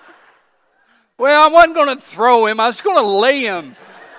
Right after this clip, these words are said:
back in the ditch. I decided that's the best thing. I mean, what else you going to do? You, you got a dead cat in the back of your car. You gotta put it somewhere. So I, I was gonna go lay him back in the ditch. And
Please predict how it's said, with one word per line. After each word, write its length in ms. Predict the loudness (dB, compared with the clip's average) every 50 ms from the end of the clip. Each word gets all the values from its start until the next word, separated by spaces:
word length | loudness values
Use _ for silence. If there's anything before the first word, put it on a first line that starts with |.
| -20 -20 -20 -20 -20 _ _ _ _ _ _ _ _ _ _ _ -4
back 300 | -4 -2 -2 -2 -6 -8
in 140 | -12 -10 -12
the 60 | -12
ditch. 480 | -10 -8 -8 -8 -8 -10 _ _ _ _ _ _ _ _ _ _ _ _ _ _ _ _ _ _ _ _ _ -8
I 220 | -2 0 0 0
decided 520 | 0 -4 -10 -8 -2 0 0 0 0 -2 -4
that's 240 | -4 -4 -4 -4
the 140 | -6 -8 -8
best 300 | -6 -4 -6 -6 -6 -8
thing. 100 | -12 -14 _ -14 -6
I 100 | -4 -4
mean, 340 | -4 -4 -6 -10 -10 -12 -16 _ -20 -20 -18 -8
what 180 | -4 -2 -2 -2
else 240 | -2 -4 -6 -6 -8
you 100 | -10 -8
going 200 | -6 -6 -6 -6
to 80 | -8
do? 280 | -8 -6 -6 -6 -6 -8
You, 240 | -8 -10 -14 -14 -16 _ _ _ _ _ _ _ _ -18
you 80 | -10 -6
got 160 | -6 -4 -4
a 60 | -4
dead 240 | -2 -2 -2 -2 -2
cat 220 | -4 -4 -4 -4 -4
in 60 | -6
the 80 | -6
back 240 | -4 -4 -4 -4 -6
of 60 | -8
your 120 | -10 -10 -8
car. 280 | -6 -4 -2 -2 -2
You 100 | -2 -2
gotta 200 | -2 -2 -4 -4
put 160 | -2 -6 -8 -6
it 80 | -6
somewhere. 680 | -8 -6 -6 -6 -8 -10 -10 -10 -12 -12 -14 -18 -20 _ _ _ _ _ _ _ _ _ _ _ _ _ _ _ _ _ _
So 160 | -16 -6 -4
I, 280 | -2 -2 -2 -2 -2 -4
I 40 | -6
was 100 | -6 -6
gonna 200 | -12 -12 -10 -8
go 200 | -6 -6 -4 -4
lay 160 | -4 -4 -6
him 120 | -8 -8
back 200 | -6 -8 -6 -6
in 100 | -8 -10
the 60 | -10
ditch. 300 | -8 -4 -4 -6 -6 -6 -14 -14
And 180 | -14 -14 -14